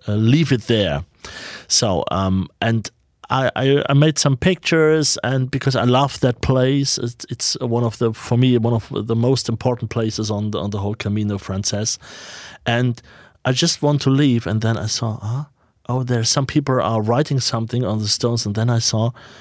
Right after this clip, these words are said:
uh, big, big hugs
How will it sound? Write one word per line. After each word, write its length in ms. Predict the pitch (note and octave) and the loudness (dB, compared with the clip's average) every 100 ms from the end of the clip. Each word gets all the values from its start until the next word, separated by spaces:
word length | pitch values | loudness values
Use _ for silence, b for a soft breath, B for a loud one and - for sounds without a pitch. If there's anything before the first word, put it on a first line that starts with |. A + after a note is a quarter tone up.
| B B - | B B -6
uh, 160 | A2 A2 A2+ - _ - | -2 -2 -4 -14 _ 0
big, 460 | C#3+ D#3+ - A#2+ | 0 0 -8 0
big 180 | D3 C#3 | 2 2
hugs 600 | - A#2 C3 - - - | 0 2 0 0 -2 -2